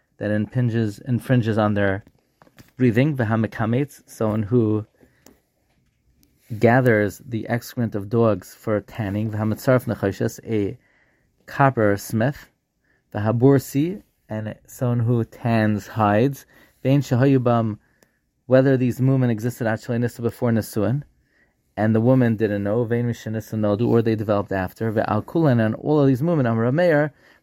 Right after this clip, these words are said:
Rameir said, "Afal Pisha Hisna Ima," even though he made a Tanai with her before the Nisuin, that he has these mumen, and she agreed to it, Yichayla Hisha Toimar, she's able to say, "Svura Yisashani Yichayla Kaba, I thought I would be able to tolerate it, V'achshavene Yichayla Kaba, and I see I can't tolerate it." Chamam, the sages say, "Mekabel Si Al Karcha."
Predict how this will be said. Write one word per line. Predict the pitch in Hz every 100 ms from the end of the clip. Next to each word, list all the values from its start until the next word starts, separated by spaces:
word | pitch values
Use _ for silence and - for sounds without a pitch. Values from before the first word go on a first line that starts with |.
| -
Rameir | 117 147
said, | 135 131
"Afal | 139 160
Pisha | 165 143 143
Hisna | 151 156
Ima," | 151 139 110
even | - 147
though | 143
he | 123
made | 127 123
a | 117
Tanai | - 160 170
with | 143
her | 113
before | 107 - 123
the |
Nisuin, | 120 113 - 175 110 - - _
that | -
he | 120 117
has | 143 151
these | 131 127
mumen, | 143 175 151 110
and | - 120
she | -
agreed | 123 117 175
to | - 147
it, |
Yichayla | 127 117 147 151 135
Hisha | 139 - 117
Toimar, | 151 160 135 113
she's | - 120
able | 139 131
to | 123
say, | 117 147 131 - - - _
"Svura | - - 190 180
Yisashani | 170 - - 151 147
Yichayla | - 147 139
Kaba, | 151 127
I | 117
thought | 123 131
I |
would | 131
be | 127
able | 123 117
to | 113 127
tolerate | - 143 147 127 110
it, | 110
V'achshavene | 107 120 127 120 120 117
Yichayla | - 120 110
Kaba, | 120 107 98 - - - -
and | 113
I | 113
see | -
I | 117
can't | - 120 110
tolerate | 107 101 95
it." | 90
Chamam, | - 139 156 147 139
the |
sages | 127 139 131 127
say, | 123
"Mekabel | 117 - 117 127
Si | 117 120
Al | 104
Karcha." | - 110 - -